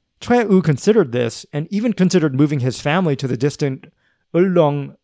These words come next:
uh, Ulleung Island in the East Sea, which is seventy-five miles off the coast of eastern Korea. It's, it's actually quite far away.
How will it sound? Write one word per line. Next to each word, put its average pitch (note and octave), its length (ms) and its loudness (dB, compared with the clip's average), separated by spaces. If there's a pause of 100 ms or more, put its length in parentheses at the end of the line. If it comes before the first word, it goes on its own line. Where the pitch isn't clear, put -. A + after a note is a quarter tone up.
uh, C3+ 240 0
Ulleung F3+ 580 0 (300)
Island C3+ 480 0
in C3+ 220 -8
the C#3 140 -8
East - 180 -4
Sea, A#2+ 420 -4 (600)
which D3 180 -4
is D#3 100 -4
seventy-five G3 540 2
miles C3 380 0
off A#2 140 -4
the B2+ 60 -6
coast A#2+ 300 -6
of A2 100 -12
eastern B2 300 -8
Korea. A2 440 -6 (100)
It's, - 260 -8
it's C#3 180 -6
actually D3 280 -4
quite C3+ 480 -6
far A2 280 -6
away. G2+ 360 -8